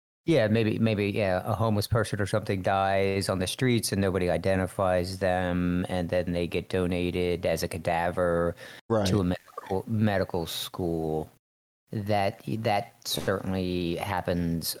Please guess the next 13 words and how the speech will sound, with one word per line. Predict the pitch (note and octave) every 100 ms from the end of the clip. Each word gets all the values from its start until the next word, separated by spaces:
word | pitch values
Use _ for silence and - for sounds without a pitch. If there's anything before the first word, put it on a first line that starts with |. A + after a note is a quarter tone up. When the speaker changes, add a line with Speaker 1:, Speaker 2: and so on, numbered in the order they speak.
| _ -
Speaker 1:
a | F#2
lot. | F2 E2+ E2+ E2+ F#2+
I, | B2 - - -
I | B2 G2+ F2+ -
feel | B2 B2 A#2 A2 G2+ - - - -
there, | B2
there's | A#2 A#2+ A#2 G2+ - _ _ _ -
gotta | - C#3 C3
be | A2+
some | G#2 - - B2 A#2 A#2+ A2
sort | - - A2+ G#2+ G#2+ G2+
of, | F#2+ F2+ F#2
of, | - G2+ F#2 F2+ F2 F2 E2 - -